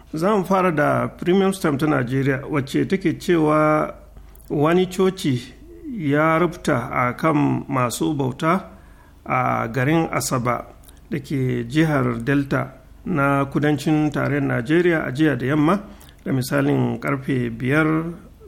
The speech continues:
da rabi ko karfe shida saura kaɗan. Cocin mai suna Salvation Ministry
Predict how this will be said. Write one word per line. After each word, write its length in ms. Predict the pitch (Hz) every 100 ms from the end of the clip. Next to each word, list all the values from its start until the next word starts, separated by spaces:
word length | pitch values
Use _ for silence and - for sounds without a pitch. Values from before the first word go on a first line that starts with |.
| -
da 260 | 147 131 127
rabi 280 | 143 139 131
ko 240 | 151 139
karfe 340 | 160 147 151
shida 320 | 127 175 156 135
saura 320 | 143 143 139
kaɗan. 380 | 135 135 120 - - - - -
Cocin 460 | - 233 240 190 180 165
mai 200 | 165 160
suna 460 | 202 202 202 202
Salvation 840 | 196 170 139 180 190 202 196 196 196
Ministry 680 | 165 160 165 160 - 151 -